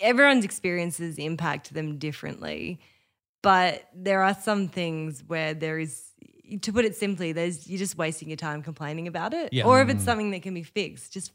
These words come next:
Speaker 1: fucking fix
Speaker 3: Just
Speaker 1: it.
Speaker 3: fix it.
Speaker 2: Definitely.
Speaker 3: Yeah.
Speaker 1: But people love to, you know, sit and moan. And I've never really been like that. And so I
Speaker 3: Yeah.
Speaker 1: could have, you know, the accident could have really, really impacted me and my mental health, which it did for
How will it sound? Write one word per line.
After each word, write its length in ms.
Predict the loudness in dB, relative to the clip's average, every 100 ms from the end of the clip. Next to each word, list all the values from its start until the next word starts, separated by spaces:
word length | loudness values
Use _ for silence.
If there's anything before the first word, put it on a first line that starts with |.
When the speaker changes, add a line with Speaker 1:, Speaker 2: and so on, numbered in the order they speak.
| _
Speaker 1:
fucking 360 | -12 -8 -8 -6
fix 180 | -8 -6
Speaker 3:
Just 140 | -2
Speaker 1:
it. 80 | 0
Speaker 3:
fix 120 | 2
it. 40 | 4
Speaker 2:
Definitely. 360 | 4 2 0
Speaker 3:
Yeah. 180 | 0 -4 -8 _ _
Speaker 1:
But 200 | 4 6
people 320 | 6 4 4
love 320 | 6 4 4 -2
to, 80 | -4
you 440 | -2 -2 -4 -4
know, 160 | -2 -4
sit 280 | -4 -2 -2
and 120 | 0
moan. 320 | 2 2 2
And 120 | 0
I've 120 | 0 2
never 760 | 4 4 4 2 2 0 -4 -6
really 280 | -2 0 0
been 260 | -2 -4 -4
like 200 | -6 -8
that. 280 | -4 -2 -2
And 180 | -6 -8
so 220 | -2 0
I 60 | 0
Speaker 3:
Yeah. 40 |
Speaker 1:
could 280 | -2 -2 0
have, 320 | 0 -2 -6 -14 _ _ _
you 60 | 0
know, 120 | 2
the 120 | 4 6
accident 500 | 4 2 0 0 -2
could 160 | -2
have 360 | -2 -2 -6 -12 _ _ _ _ _ _ _ _
really, 520 | -4 4 6 6 4
really 320 | 4 2 0
impacted 560 | -2 -4 -4 -6 -8 -8
me 360 | -6 -4 -6 -2
and 180 | 0
my 100 | 0 0
mental 340 | -4 -6 -8
health, 260 | -8 -8 -6
which 180 | -4
it 200 | -4 -4
did 380 | 2 4 4 0
for 400 | -4 -2 0 0